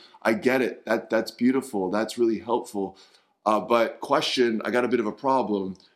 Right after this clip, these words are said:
Um, I don't see Jesus." <laughs> Like, if I was living in the first century, I was one of his disciples, and I could see Jesus, I could touch Jesus,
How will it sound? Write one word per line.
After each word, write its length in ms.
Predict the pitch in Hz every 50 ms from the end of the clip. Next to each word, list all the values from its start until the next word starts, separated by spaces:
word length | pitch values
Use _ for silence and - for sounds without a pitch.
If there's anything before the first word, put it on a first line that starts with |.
| _ _ _ -
Um, 360 | 104 107 107 104 101 98 - -
I 120 | 117 135
don't 200 | 160 170 143 107
see 280 | - - - 131 123 113
Jesus." 720 | 95 98 113 117 113 95 82 80 78 - - - - - _ _ _ _ - -
<laughs> 120 | 135 - - - - - - _ _ _ _ _ _
Like, 280 | 107 110 113 113 - - -
if 100 | 120 -
I 160 | - - 156
was 160 | 160 156 139
living 220 | 127 143 147 143 135
in 80 | 127
the 80 | 117 117
first 260 | - - 117 107 -
century, 460 | - 147 156 160 156 - - 107 104
I 20 | 98
was 140 | 98 95 107
one 140 | 117 120
of 40 | 120
his 120 | 101 101 -
disciples, 640 | 101 95 - - 127 - - - - 110 101 98
and 100 | 113 104
I 80 | 110 110
could 180 | 107 - 90 -
see 260 | - - 127 139 139
Jesus, 420 | 110 120 135 131 127 127 123 117
I 180 | 127 - 95 95
could 220 | - - 87 -
touch 320 | - - 131 123 - - -
Jesus, 380 | - 127 123 117 123 120 -